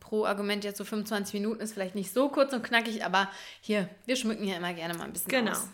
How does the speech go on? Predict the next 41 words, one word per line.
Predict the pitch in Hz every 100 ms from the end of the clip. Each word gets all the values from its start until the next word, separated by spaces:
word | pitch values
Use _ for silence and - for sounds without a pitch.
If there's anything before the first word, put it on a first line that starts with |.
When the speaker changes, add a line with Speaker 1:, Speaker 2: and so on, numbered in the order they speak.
| -
Speaker 2:
Und, | - 269 277 262
äh, | 214 233 240 240 226
das | 233 254
ist | 277 -
jetzt, | 269 247 247 -
die |
Folge | 220 233 220 226
kommt | 220 214
jetzt | 202
am | 190 190
Sonntag | 220 262 277
raus | 262 254
und | 226
danach | 220 240 320
wird's | - -
mal | 254 220
wieder | 226
ein |
Interview | 220 440 370 202
geben. | 180 185 180 185 - -
Da | 214
könnt | 220 226
ihr | 226
euch | 220
auf | 220
ein | 220
Interview | 226 262 233 220
freuen. | - - 202 214
Vielleicht | 220 240 254
noch | 262
nicht | 247 247
direkt. | 226 220 226 - -
Speaker 1:
Ja. | 202 - -
Speaker 2:
Na | 233
ja, | 214
Speaker 1:
Doch, | 208 190 185
Speaker 2:
schon. | 185 175
Speaker 1:
doch, | 175
doch, | 185 175
Speaker 2:
Ja. | 220 202 190 -
Speaker 1:
doch. | 170